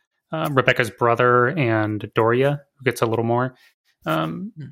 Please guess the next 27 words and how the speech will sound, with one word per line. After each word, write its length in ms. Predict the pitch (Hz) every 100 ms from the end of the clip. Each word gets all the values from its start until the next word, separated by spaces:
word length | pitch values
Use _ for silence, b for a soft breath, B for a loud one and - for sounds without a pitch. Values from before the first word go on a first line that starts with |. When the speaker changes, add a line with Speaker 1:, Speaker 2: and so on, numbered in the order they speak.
| _
Speaker 1:
basically, 380 | 147 143 147 143
of 100 | 131
the 60 | 123
five 260 | - 123
or 60 | 120
six 280 | - 135 -
main 240 | 120 113
characters, 600 | 107 120 123 - 113 107
or 40 | 107
six 240 | - -
to 60 | 127
eight 120 | 123
main 180 | 123 123
characters, 460 | 170 175 175 156
most 260 | 135 135 -
of 60 | -
them 140 | 139
get 120 | 135
a 60 | 127
lot 120 | 120
of 80 | 117
screen 260 | - 127
time, 280 | 117 117 117
and, 60 | 113
like, 180 | 110 -
two 260 | - 127 117
get 240 | 113 131